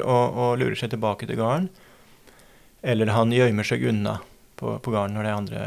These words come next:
fær. Og da får han se at Tausa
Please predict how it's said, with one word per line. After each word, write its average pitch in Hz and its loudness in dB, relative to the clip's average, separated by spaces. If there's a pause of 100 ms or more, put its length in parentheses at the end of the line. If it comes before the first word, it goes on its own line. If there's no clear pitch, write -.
(160)
fær. - -10 (1300)
Og 139 2
da 135 8 (120)
får 143 0
han 147 0
se 156 6 (180)
at 135 2
Tausa 139 2